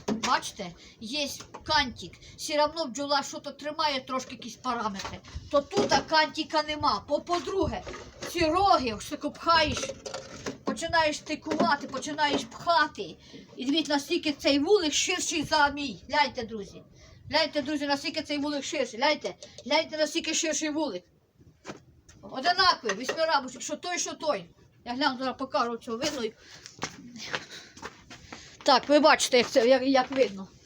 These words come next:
О, наскільки цей ширший. Хоча, хоча доска в них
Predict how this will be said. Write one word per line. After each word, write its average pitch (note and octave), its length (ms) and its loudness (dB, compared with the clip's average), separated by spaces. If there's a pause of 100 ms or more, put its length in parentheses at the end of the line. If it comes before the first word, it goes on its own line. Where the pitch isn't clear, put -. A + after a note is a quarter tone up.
(380)
О, A3+ 180 -8
наскільки D#4 440 0
цей D4+ 180 -4
ширший. C#4+ 720 0 (580)
Хоча, D4 520 2 (1600)
хоча C#4+ 460 4
доска E4 500 2
в B3+ 80 -2
них A3+ 180 -2